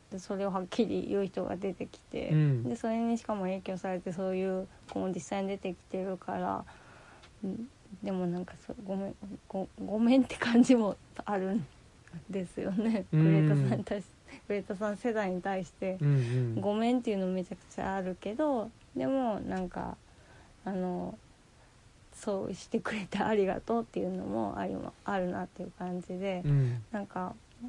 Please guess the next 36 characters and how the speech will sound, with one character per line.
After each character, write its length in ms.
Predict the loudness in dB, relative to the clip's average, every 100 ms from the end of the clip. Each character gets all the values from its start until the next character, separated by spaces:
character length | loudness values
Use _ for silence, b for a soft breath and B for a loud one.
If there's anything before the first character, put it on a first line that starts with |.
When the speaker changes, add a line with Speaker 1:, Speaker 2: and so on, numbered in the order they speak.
| -8
Speaker 1:
も 120 | -8
っ 20 | -6
と 140 | -4 -4
失 280 | -4 -6 -2
望 220 | -2 -2
さ 140 | -4
せ 160 | -6 -4
な 200 | -2 -2
い 40 | -2
よ 160 | -4
う 60 | -2
に 140 | -2
自 160 | -2 -4
分 180 | -4 -4
た 120 | -6
ち 80 | -6
も 120 | -6
で 140 | -6
き 140 | -6 -8
る 120 | -8 -10
こ 100 | -10
と 140 | -10
し 180 | -8 -4
な 220 | -4 -4
い 60 | -6
と 120 | -4
な 200 | -4 -4
っ 40 |
て 160 | -6 -6
い 60 |
う 80 | -4
の 140 | -2 -2
も 180 | -2
す 140 | -2 -4
ご 140 | -4
く 180 | -6